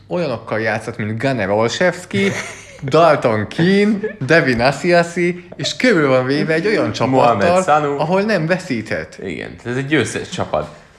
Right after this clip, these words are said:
Speaker 2: És akkor mellé még nem tudom, az a f-, f-, fél tucat játékos, aki az idei szezonban nem játszik.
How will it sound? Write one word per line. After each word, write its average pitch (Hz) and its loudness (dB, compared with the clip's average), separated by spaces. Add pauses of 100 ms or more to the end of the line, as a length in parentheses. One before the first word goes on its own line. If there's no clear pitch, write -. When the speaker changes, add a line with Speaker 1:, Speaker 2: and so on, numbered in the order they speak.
(580)
Speaker 2:
És 160 -2
akkor 175 2
mellé 135 4
még 120 0
nem 117 0
tudom, 104 -2
az 101 0
a 101 0
f-, - -10 (120)
f-, - -18 (180)
fél 117 2
tucat 95 -4
játékos, 92 -2
aki 90 -6
az 87 -4
idei 85 -4
szezonban 82 -6
nem 117 -4
játszik. 123 -2